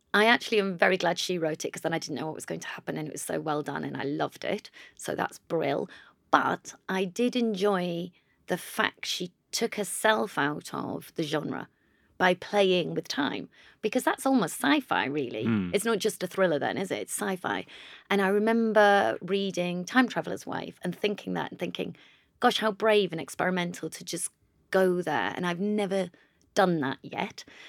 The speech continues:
Speaker 1: So I've written in romantic comedy, I've written historical, I've written thrillers, but I haven't yet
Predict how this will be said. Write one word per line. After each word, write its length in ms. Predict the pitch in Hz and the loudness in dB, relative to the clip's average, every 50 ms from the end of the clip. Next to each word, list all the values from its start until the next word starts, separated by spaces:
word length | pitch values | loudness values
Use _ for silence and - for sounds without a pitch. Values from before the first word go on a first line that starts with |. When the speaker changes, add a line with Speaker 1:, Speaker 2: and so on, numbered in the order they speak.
| - - - | -20 -20 -14
Speaker 1:
So 220 | - - 220 202 | -2 2 4 6
I've 220 | 185 170 170 160 170 | 6 6 4 4 2
written 280 | 180 175 - - 170 | 0 0 0 -6 -4
in 140 | 165 160 165 | -4 -4 -2
romantic 380 | 165 160 165 165 170 - - - | -2 -2 -2 -4 -4 -6 -8 -2
comedy, 420 | - 269 247 226 214 196 190 190 185 | 2 2 2 4 2 2 0 0 -2
I've 140 | 170 170 | 0 0
written 300 | 165 160 - - 165 170 | -2 -4 -2 -4 -4 -4
historical, 580 | 156 165 170 - - 202 185 185 180 180 - 175 | -4 -6 -8 -4 -2 0 0 0 -2 -2 -2 -4
I've 300 | 170 160 151 165 165 - | -2 -2 -2 -4 -2 -4
written 240 | 147 156 - 139 - | -6 -4 -6 -12 -12
thrillers, 500 | - - 185 180 175 165 160 170 165 - - - - - - - _ _ _ _ _ _ _ _ _ _ | -6 -2 0 0 0 0 -2 -4 -4 -6 -16 -18 -20 -20 -20 -20 _ _ _ _ _ _ _ _ _ _
but 100 | - 196 | 2 6
I 180 | 196 190 196 190 | 6 6 6 6
haven't 440 | 180 185 214 220 214 208 202 - 175 | 4 2 2 2 2 2 0 0 -4
yet 560 | 185 190 196 185 170 - - _ - - | 2 4 4 4 4 0 -4 _ -10 -10